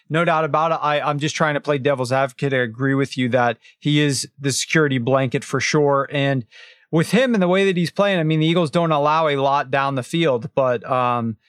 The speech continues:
it, it might, it might just be one that really gets you as far as you need to go with a few underneath, and then boom, you're, you're there. So, um,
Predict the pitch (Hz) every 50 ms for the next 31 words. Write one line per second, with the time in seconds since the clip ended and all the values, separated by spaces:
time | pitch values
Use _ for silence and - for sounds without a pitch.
0 | _ _ - 135 135 143 135 147 139 139 143 139 139 143 143 143 135 147 147 131
1 | 143 120 - 160 139 123 110 120 120 139 151 165 165 151 139 135 123 156 147 151
2 | 160 156 151 151 123 113 - 151 151 147 - - - - 160 147 143 131 - -
3 | - 147 143 143 139 135 113 127 131 131 135 143 147 131 - - 143 139 127 127
4 | 123 113 - - - - _ - - 185 185 170 151 139 143 147 139 - 139 127
5 | - 160 151 147 143 139 139 131 127 131 127 135 143 143 135 - - 127 127 127
6 | 127 123 120 104 135 135 131 131 123 120 123 120 117 - - 123 127 123 110 123
7 | 123 123 117 110 - - - 143 135 131 120 - _ - - _ _ - 151 156
8 | 151 151 151 139 117